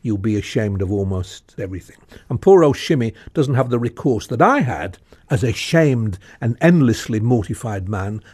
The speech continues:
that I could write about it. If you can write about shame, you achieve mastery over it. "Look, you think you've humiliated me?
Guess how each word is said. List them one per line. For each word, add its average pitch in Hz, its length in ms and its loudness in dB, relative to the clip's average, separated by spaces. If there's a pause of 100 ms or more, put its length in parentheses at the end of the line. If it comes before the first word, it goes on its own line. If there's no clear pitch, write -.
that 131 120 -4
I 131 100 0
could 139 220 -4
write 180 220 0
about 90 340 -10
it. - 60 -20 (260)
If - 80 -12
you - 60 -8
can 131 200 0
write 214 240 2
about 117 280 0
shame, 123 420 -4 (280)
you 117 220 -6
achieve 107 380 -4
mastery 110 520 -4
over 87 200 -12
it. 110 140 -20
"Look, - 300 -2 (500)
you 175 140 2
think 175 240 -2
you've 170 140 0
humiliated 190 640 0
me? 175 180 -2